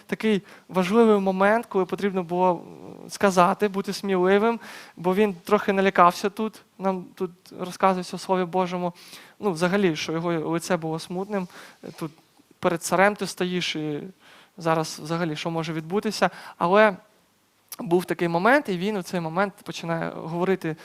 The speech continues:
царю, що відбулося, і все це з молитвою. То-, тому, друзі, щоб такий підвести для нас, е, зробити декілька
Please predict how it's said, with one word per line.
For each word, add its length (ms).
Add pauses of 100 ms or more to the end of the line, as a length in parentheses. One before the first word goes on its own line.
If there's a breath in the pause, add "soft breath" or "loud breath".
(140 loud breath)
царю, 340
що 180
відбулося, 580 (220 loud breath)
і 80
все 360
це 260
з 100
молитвою. 460 (440 loud breath)
То-, 320
тому, 240
друзі, 300
щоб 380
такий 340 (800 loud breath)
підвести 600 (220 loud breath)
для 200
нас, 400
е, 200 (200 loud breath)
зробити 340
декілька 500